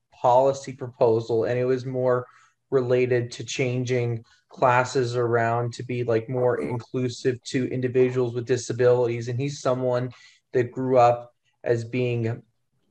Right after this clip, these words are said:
um, deaf and didn't speak until he was age five. And he's someone that, that, that really appreciated my work and told me, like, how brilliant I was. And at that time, I was kind of trying to figure out what I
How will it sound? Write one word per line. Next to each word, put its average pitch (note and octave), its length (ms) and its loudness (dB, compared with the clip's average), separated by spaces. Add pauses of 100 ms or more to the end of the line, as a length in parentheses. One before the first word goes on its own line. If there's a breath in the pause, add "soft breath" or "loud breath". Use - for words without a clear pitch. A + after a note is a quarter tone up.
(240)
um, B2 220 0 (260)
deaf B2+ 340 6
and B2 140 -2
didn't B2+ 300 -2
speak A#2+ 420 -6
until A#2+ 460 2
he A#2+ 220 -6
was A#2 280 0 (400 soft breath)
age B2 380 0
five. A#2+ 400 4
And A#2+ 100 0
he's B2+ 340 -6
someone A#2+ 500 -2
that, A#2 360 2
that, B2 220 2
that A#2 180 0
really B2+ 680 0 (340)
appreciated B2+ 640 -2
my A#2+ 140 4
work B2 280 2
and B2 120 -4
told B2 260 0
me, B2 120 -2
like, A2+ 280 2
how A#2+ 220 2
brilliant A#2+ 680 -2 (360)
I B2 140 4
was. A#2+ 440 6
And A#2+ 100 0
at A#2 100 0
that A#2+ 260 4
time, A#2+ 420 -4
I A#2 160 -2
was A#2+ 180 -6
kind B2+ 300 -2
of A#2+ 140 0
trying A#2+ 280 0
to B2 60 0
figure A#2+ 460 0
out A2 360 0 (520 soft breath)
what B2+ 260 4
I A#2 300 6